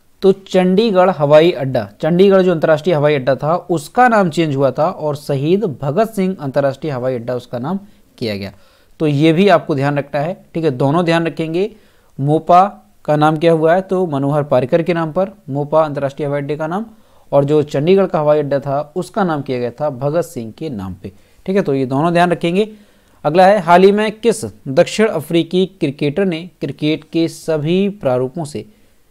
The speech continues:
अपने संन्यास की घोषणा की है? तो यहाँ पे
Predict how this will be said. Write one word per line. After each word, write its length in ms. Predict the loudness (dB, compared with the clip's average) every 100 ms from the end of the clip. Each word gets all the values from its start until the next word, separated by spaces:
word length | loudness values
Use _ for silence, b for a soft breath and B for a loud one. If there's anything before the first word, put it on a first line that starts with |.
| b _ -4
अपने 340 | -2 -2 -4
संन्यास 560 | -4 -2 0 0 0 -4
की 200 | -4 -4
घोषणा 420 | -2 -4 -2 -6
की 160 | -6 -12
है? 120 | -12 _ _
तो 100 | -6
यहाँ 320 | -4 -2 -4 -4
पे 220 | -6